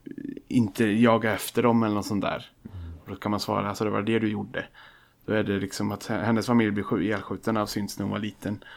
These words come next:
Speaker 1: Och har s-, sedan dess forskat och försöka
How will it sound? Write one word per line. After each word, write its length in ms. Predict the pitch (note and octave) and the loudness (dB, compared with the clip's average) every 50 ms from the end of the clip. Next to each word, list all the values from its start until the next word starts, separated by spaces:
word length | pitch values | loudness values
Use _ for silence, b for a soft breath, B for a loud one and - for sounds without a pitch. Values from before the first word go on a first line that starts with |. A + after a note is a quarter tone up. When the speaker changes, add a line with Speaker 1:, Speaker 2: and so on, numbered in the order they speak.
| B B B B B | B B B B B
Speaker 1:
Och 180 | - - - - | -16 -16 -12 -8
har 160 | - G#2 G2+ | -4 -4 -4
s-, 320 | G2 F#2+ F#2+ - - - - | -4 -6 -8 -8 -8 -6 -4
sedan 260 | - A2 G#2 G2+ G2+ | -2 0 0 0 0
dess 180 | G2 F#2+ - - | -2 -2 -4 -6
forskat 600 | - - - - - - - F#2 - _ - - - | -10 -8 -6 -6 -6 -6 -6 -8 -8 _ -14 -14 -14
och 140 | - - - | -16 -18 -14
försöka 500 | - - - - G2 - - G#2 G2+ G2 | -8 -8 -6 -6 -6 -6 -6 -6 -6 -6